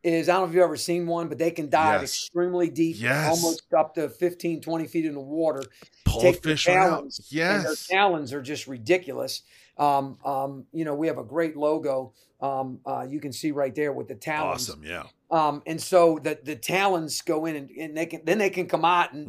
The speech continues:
Speaker 1: and use
Speaker 2: Mm-hmm.
Speaker 1: her and hold on to that, you know, whatever it is.
Speaker 2: Fish.
Speaker 1: The, on that team was a senior who had led us to two championships as well.
Speaker 2: Dallas
Speaker 1: He
Speaker 2: Moore.
Speaker 1: scored two thousand four hundred thirty-seven points in his career, and he
Speaker 2: Amazing.
Speaker 1: was all, he's still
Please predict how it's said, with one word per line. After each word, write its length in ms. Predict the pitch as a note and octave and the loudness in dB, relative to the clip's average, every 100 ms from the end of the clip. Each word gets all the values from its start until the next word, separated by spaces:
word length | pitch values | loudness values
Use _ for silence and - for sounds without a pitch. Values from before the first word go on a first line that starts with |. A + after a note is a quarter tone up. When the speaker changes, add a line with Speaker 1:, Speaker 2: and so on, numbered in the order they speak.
| G#2+ | -8
Speaker 1:
and 160 | G#2+ | -4
use 220 | C3 C3+ C#3 | -2 -2 -2
Speaker 2:
Mm-hmm. 80 | D3+ | -4
Speaker 1:
her 60 | - _ - | -8 _ -4
and 120 | E3 | -2
hold 300 | E3 G3+ F#3+ | 2 6 6
on 200 | F#3+ F3 | 6 4
to 60 | D3+ | 2
that, 320 | D3 C#3 - _ _ - | 2 2 -4 _ _ -6
you 100 | E3+ | -2
know, 60 | D3 | -2
whatever 300 | D#3+ D#3+ D3+ | 2 2 0
it 60 | |
is. 260 | D#3 B2 G#2+ | -2 -6 -10
Speaker 2:
Fish. 440 | - A2 A#2 - | -8 -4 -4 -6
Speaker 1:
The, 160 | E3+ G#3+ | 0 2
on 140 | G3 G3 | 4 6
that 220 | A3+ B3 | 6 4
team 320 | - A#3 G#3 | 0 0 2
was 160 | F#3 D#3 | 2 2
a 60 | |
senior 600 | C3 A3 A3 E3+ B2+ B2+ C3+ _ | -4 -2 0 -2 -4 -8 -14 _
who 120 | F3 | 4
had 80 | F3 | 6
led 160 | F3+ F#3 | 8 6
us 120 | F3+ | 4
to 80 | F3 | -2
two 160 | - F#3+ | -6 -2
championships 640 | G3 F3+ F3 E3 F#3 F3 | 2 2 2 -2 -4 -4
as 120 | D#3 | -8
well. 460 | C#3+ F3+ D#3+ C3 B2 | 2 6 6 4 -2
Speaker 2:
Dallas 300 | G#2 G2+ G2+ | -2 -2 -2
Speaker 1:
He 60 | - | -6
Speaker 2:
Moore. 80 | F3+ | 0
Speaker 1:
scored 240 | G3 F#3 | 2 2
two 180 | - A#3 | 0 -2
thousand 420 | A3+ G#3 G#3 F#3+ | 4 8 8 4
four 260 | F#3+ G3 G3+ | -2 -2 0
hundred 160 | F3+ F3 | 0 4
thirty-seven 520 | F#3 F3+ F3+ E3+ D#3+ | 4 4 4 0 0
points 260 | F3 F#3 | -2 -2
in 80 | E3+ | -2
his 100 | D#3 | -8
career, 280 | - - F#3 E3+ | -6 2 4 4
and 80 | |
he 40 | D#3 | 0
Speaker 2:
Amazing. 40 | |
Speaker 1:
was 140 | D#3+ D#3 | -2 -2
all, 320 | - E3+ G3 | 4 6 6
he's 280 | D#3+ G3+ G3 | 2 -2 -2
still 520 | - B3+ A3+ - - | 0 6 6 4 -2